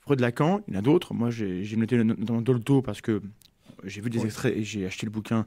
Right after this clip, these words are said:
Speaker 1: La Juge, l'enfant et le psychanalyste, où on a des extraits, et ça date des années quatre-vingts. On a l'impression de voir des trucs qui datent des années trente, euh, voilà, enfin, des, complètement arriérés.
Speaker 2: Oui.
Speaker 1: Euh,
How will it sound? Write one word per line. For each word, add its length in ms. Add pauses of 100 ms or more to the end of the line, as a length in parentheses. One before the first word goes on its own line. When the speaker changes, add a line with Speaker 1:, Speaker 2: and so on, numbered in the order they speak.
(340)
Speaker 1:
La 100
Juge, 400 (260)
l'enfant 360
et 60
le 120
psychanalyste, 580 (320)
où 80
on 80
a 80
des 180
extraits, 380 (220)
et 20
ça 140
date 140
des 60
années 100
quatre-vingts. 500 (640)
On 80
a 60
l'impression 360
de 60
voir 100
des 60
trucs 180
qui 100
datent 140
des 140
années 100
trente, 300 (180)
euh, 260
voilà, 120
enfin, 180
des, 340 (380)
complètement 300
arriérés. 360 (300)
Speaker 2:
Oui. 240 (340)
Speaker 1:
Euh, 140